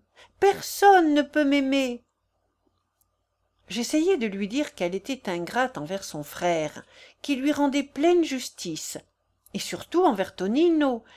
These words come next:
qui avait pour elle une sorte d'adoration. « Ah, laissons Tonino tranquille », s'écria-t-elle en m'interrompant avec aigreur. «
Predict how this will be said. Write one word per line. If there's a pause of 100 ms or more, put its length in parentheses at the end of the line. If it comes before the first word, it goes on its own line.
(160)
qui
avait
pour
elle
une
sorte
d'adoration. « (1160)
Ah, (320)
laissons
Tonino
tranquille », (580)
s'écria-t-elle
en
m'interrompant
avec
aigreur. «